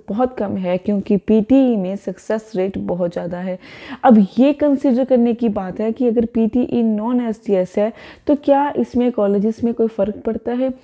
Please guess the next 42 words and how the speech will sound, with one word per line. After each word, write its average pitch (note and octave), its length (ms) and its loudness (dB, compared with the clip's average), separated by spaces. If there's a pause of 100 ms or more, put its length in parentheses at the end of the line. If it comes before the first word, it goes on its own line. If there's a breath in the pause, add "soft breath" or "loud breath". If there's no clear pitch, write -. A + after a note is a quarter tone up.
(320 loud breath)
It E4+ 100 2 (140)
doesn't C4+ 340 4
matter F3 340 -2 (100)
कि C4 260 0 (500 loud breath)
एसडीएस A#3+ 520 2
है A3 160 0
या A3+ 100 0
non G#3+ 260 -2
एसडीएस G3+ 520 -2
है, G#3+ 80 0
वैसे G#3 420 0
भी D4 200 4 (260 loud breath)
पीटीई B3+ 540 4
में A#3 220 2
अगर A3 240 -2
आप A3 260 -4
इतना A#3+ 280 -4 (100)
ऑब्टेन A#3+ 460 2
कर B3+ 220 0
रहे A#3+ 200 0
हो G3+ 200 -2
तो B3 140 -4 (160)
उसमें B3+ 340 0
एक B3+ 460 -4
एम्बेसी A3 380 -2
पर्सन G#3+ 340 -4
को B3+ 120 0
यही G3 360 0
क्लियर B3+ 300 2
हो G3+ 140 -4
रहा F#3 120 0
है B3 100 -2 (340 loud breath)
कि C4+ 100 8
चाहे B3 280 2
आपके B3 240 0
इतने A#3+ 280 2
मार्क्स G#3+ 380 -2
हैं, A#3+ 60 0
चाहे A#3 280 -8
आपका A#3+ 240 -6
कॉलेज A#3 480 0
non B3 280 0